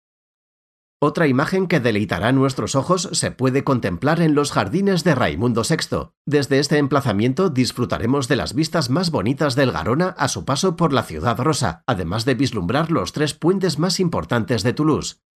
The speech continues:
el Puente Nuevo, el Puente de Piedra y el Puente de los Catalanes.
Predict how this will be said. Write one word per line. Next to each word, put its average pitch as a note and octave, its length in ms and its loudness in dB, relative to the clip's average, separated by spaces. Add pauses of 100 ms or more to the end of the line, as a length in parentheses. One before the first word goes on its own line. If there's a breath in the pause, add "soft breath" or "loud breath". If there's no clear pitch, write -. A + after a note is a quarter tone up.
(120)
el G#2 160 -2
Puente A#2 360 0
Nuevo, B2 500 0 (140)
el F2 200 -8
Puente B2+ 340 0
de E2+ 120 -2
Piedra F3+ 440 0
y D3 120 0
el F2+ 140 -2
Puente A#2 320 0
de G#2+ 80 0
los G#2+ 160 -2
Catalanes. B2+ 680 -2